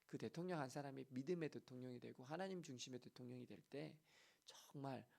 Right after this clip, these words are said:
그 나라가 복을 받게 됩니다. 사랑하는 여러분, 오늘 나를 위해서 세우신 위인 거-, 권위자를 통해서 내가 복을 받게 됨을 기억하시고 그들을 존중하며 그들을 위해서 중보하며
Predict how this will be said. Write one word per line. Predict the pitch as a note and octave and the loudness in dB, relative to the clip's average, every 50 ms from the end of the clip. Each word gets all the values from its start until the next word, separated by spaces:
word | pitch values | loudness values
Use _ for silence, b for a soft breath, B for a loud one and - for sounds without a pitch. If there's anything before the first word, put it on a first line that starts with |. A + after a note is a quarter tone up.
| B | B
그 | B - C3+ | B -2 2
나라가 | A2+ A#2+ C3+ C#3+ C3+ A2 G#2 A2+ | 4 4 4 4 2 0 -4 -6
복을 | A2 - - - A2 | -8 -8 -4 -4 -4
받게 | G#2+ - G#2 G#2 - - - - - C#3 D3 _ _ | -4 -4 -8 -12 -10 -12 -12 -12 -12 -16 -20 _ _
됩니다. | - - A2 G#2+ G#2 - - - - _ B B B B B B B B B | -14 -12 -12 -10 -12 -12 -14 -18 -20 _ B B B B B B B B B
사랑하는 | - - C#3 C3+ C3+ C3+ C3+ C3+ | -2 2 2 4 4 4 4 4
여러분, | C3 A#2 A2 A2 A2 A2+ A2+ - | 2 2 2 0 -2 -6 -4 0
오늘 | - B2 B2 B2+ B2+ B2 | 2 4 4 6 4 6
나를 | A#2 A2 A2+ A#2 C#3+ D3+ D3 B2+ A2+ | 6 6 6 8 8 8 8 6 4
위해서 | A#2+ A#2+ A#2+ - B2+ | 4 4 4 4 2
세우신 | A#2+ - D#3+ D#3 C#3+ B2 - - E3 E3 D#3 - C3 - b b b b b - | 2 4 4 4 4 4 2 0 0 0 -2 -4 -8 -12 b b b b b 2
위인 | C3 B2+ C3+ C#3 C#3 C3 | 2 4 4 4 2 0
거-, | A#2+ - A#2+ A#2 - | 0 2 0 0 0
권위자를 | - - A#2+ A#2 A#2 A#2+ B2+ A#2+ A#2+ | 0 0 0 0 2 4 4 4 2
통해서 | G#2+ - A#2 A#2 A#2+ A#2+ A#2+ - - G#2+ A#2 C#3 D#3 F3 B B B B B B | 2 -2 -4 -2 -2 -2 -2 -4 -4 -2 0 0 -2 -2 B B B B B B
내가 | B - A2+ G#2 A2 A#2 A2+ A2+ G2+ - - - | B 2 2 4 6 6 6 4 4 2 -2 -2
복을 | - B2+ A#2+ C#3 | 0 2 2 4
받게 | C3 - C3 C3+ - - C3+ | 4 2 0 0 2 0 2
됨을 | - A#2 G#2+ A2+ A2+ | 2 0 0 -2 -4
기억하시고 | A2 - - A#2 A2 - - A2 - - - - - A#2 - - B B B B B B B B | -4 -2 -4 -4 -4 -6 -6 -4 -2 -2 -2 -2 -6 -10 -12 -14 B B B B B B B B
그들을 | - A#2 G#2+ A2+ G2+ G#2+ A2+ A2+ | -6 0 2 2 4 4 4 2
존중하며 | - - B2 A#2+ C3+ C#3 C3+ B2 B2+ B2 A#2 A2+ G#2+ G#2 G#2 A2 B2 D3 D#3+ F3 - B B B B | 2 0 0 2 2 2 0 0 0 0 0 0 -2 -2 -2 -2 -2 -2 -2 -4 -6 B B B B
그들을 | B - B2+ B2+ A2+ A2+ G#2+ | B 2 4 6 6 6 6
위해서 | G#2+ A2+ A2+ - A#2+ | 4 4 4 2 -2
중보하며 | - - - A#2+ A#2+ B2+ B2+ B2 C3+ B2+ A2+ G#2 G#2 G2 F#2+ | -2 -2 0 0 0 2 4 6 6 6 4 4 0 -4 -8